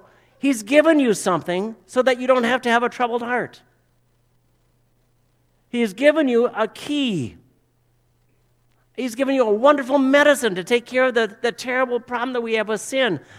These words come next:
a key to unlock the door so you escape that dark place. He says, "Do not let your heart be troubled. Believe in God, believe also in me."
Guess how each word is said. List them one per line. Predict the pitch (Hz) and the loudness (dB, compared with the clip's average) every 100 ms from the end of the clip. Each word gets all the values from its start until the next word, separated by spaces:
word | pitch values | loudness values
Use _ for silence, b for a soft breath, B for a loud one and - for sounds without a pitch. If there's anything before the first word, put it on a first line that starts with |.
| B | B
a | 233 | -2
key | - 285 262 | -2 -2 2
to | 233 233 | 2 2
unlock | 254 247 240 240 | 0 2 0 -2
the | 254 | -2
door | 240 240 233 - B | 2 2 0 -4 B
so | - | -8
you | 233 220 | -2 -2
escape | 190 - 240 240 | -2 -2 -2 0
that | 208 156 | -2 2
dark | 180 165 - | 0 0 -2
place. | 185 165 120 - - _ _ _ _ _ _ _ _ _ | -2 -2 -4 -14 -20 _ _ _ _ _ _ _ _ _
He | - 185 | -2 -2
says, | 180 220 214 196 | 0 2 2 0
"Do | 165 175 | -2 0
not | 170 214 247 247 208 | 4 6 6 4 2
let | 226 220 208 | 2 2 0
your | 208 175 | 0 0
heart | 170 220 220 214 | 2 0 0 -4
be | 175 | -8
troubled. | - 190 185 185 180 175 b b b b _ - | -4 -4 -2 -2 -4 -8 b b b b _ -2
Believe | 175 262 285 | 4 6 6
in | 247 | 6
God, | 208 214 208 | 6 4 4
believe | 185 202 190 | 4 4 6
also | 196 180 190 | 4 4 0
in | 175 | 2
me." | 180 170 123 | 2 2 -2